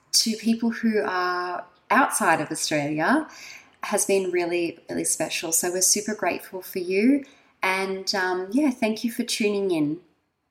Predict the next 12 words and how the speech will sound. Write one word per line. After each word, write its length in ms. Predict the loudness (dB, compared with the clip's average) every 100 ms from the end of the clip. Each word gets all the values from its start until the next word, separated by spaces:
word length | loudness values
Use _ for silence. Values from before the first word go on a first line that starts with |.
| _ _ -10 -6
Now, 400 | 2 6 6 4 -2 -14 -18 -20 _ _ -4
today's 340 | 2 6 4 4
episode 560 | 0 4 6 6 4 2
is 140 | 0
going 320 | 2 2 2 2
to 180 | 0
be 120 | 0 0
dedicated 800 | 0 0 -4 -4 -2 0 0 -2
to 520 | 0 0 2 0 2
sacred 800 | 2 4 2 2 2 4 2 0
morning 440 | 0 2 4 2
rituals. 880 | 0 -2 -2 0 2 2 2 -2 -6